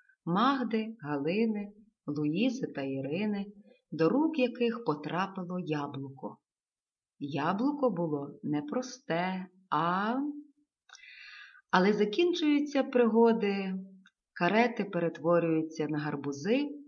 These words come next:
а магічні атрибути втрачають силу.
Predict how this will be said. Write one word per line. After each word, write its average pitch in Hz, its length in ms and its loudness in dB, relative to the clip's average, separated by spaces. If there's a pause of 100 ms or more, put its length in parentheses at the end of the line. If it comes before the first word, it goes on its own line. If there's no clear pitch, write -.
(440)
а 151 100 4
магічні 165 640 2
атрибути 170 640 -2
втрачають 151 760 -4
силу. 147 500 -6